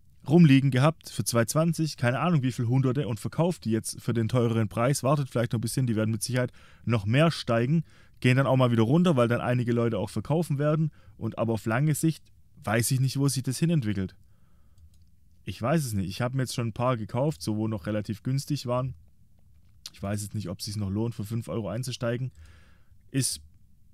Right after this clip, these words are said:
ist ein Gamble, weil ihr wisst nicht, wie, wir wissen nicht, wie sich das entwickelt, wie hoch gehen die Preise. Es ist unglaublich krass. Also, was das jetzt für, für, für, für, für Nachfolgen mit sich zieht,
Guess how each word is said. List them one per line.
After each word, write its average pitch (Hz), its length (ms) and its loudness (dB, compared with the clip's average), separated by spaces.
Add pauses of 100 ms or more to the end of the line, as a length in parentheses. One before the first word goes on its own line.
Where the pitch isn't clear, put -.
(340)
ist - 200 -6
ein 139 60 2
Gamble, 139 440 2
weil 107 260 0
ihr 123 100 0
wisst 147 220 0
nicht, 147 300 -2
wie, 117 240 -2
wir 117 240 0
wissen 139 260 0
nicht, 135 240 -2
wie 127 80 0
sich 123 160 -2
das 113 180 -4
entwickelt, 131 480 -4
wie 117 160 -2
hoch 123 200 -2
gehen 120 180 -4
die 113 60 -2
Preise. 135 500 -4 (680)
Es 101 140 -4
ist 107 220 -6 (120)
unglaublich 123 1080 -2
krass. 107 320 -6
Also, 98 280 -8 (840)
was 113 200 -6
das 185 220 2
jetzt 170 180 2
für, 131 280 0 (120)
für, 120 420 2 (100)
für, 98 440 -4 (1200)
für, 113 380 -2
für 113 160 -2
Nachfolgen 165 580 2
mit 120 160 2
sich - 220 -4
zieht, - 400 -4